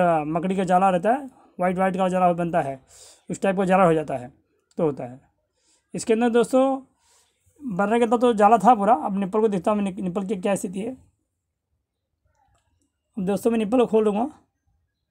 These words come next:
दोस्तों, अंदर भी कचरा लगा हुआ है, जाला है, तो मैं अंदर भी कपड़े की सहायता से साफ़ कर रहा हूँ। जब भी गैस चूल्हा खोलें तो नीचे साइड में अक्सर जाला लगा रहता है, तो उसको साफ़ कर दें, साफ़ सुथरा रखें, अच्छा रहता है।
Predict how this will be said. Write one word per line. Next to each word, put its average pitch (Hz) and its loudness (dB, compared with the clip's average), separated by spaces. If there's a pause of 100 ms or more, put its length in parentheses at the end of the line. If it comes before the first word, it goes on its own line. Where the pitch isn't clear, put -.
(2000)
दोस्तों, 226 -2
अंदर 220 2
भी 254 2 (440)
कचरा 226 2
लगा 226 6
हुआ 214 4
है, 220 2
जाला 202 6
है, 190 4
तो - -16
मैं 196 0
अंदर 202 0
भी 214 -2
कपड़े 214 2
की 220 2
सहायता 208 2
से 196 -2
साफ़ 190 2
कर 196 2
रहा 185 2
हूँ। - -8 (1800)
जब 185 -8
भी 226 0
गैस 220 2
चूल्हा 226 4
खोलें 220 0
तो 233 4
नीचे 214 -2
साइड 214 2
में 233 0
अक्सर 208 0
जाला 202 4
लगा 214 4
रहता 185 0
है, 143 -10 (480)
तो 202 -6
उसको 185 -4
साफ़ 208 2
कर 208 0
दें, 254 0
साफ़ 190 0
सुथरा 196 -2
रखें, 180 -2
अच्छा 185 -2
रहता 165 -4
है। 254 -14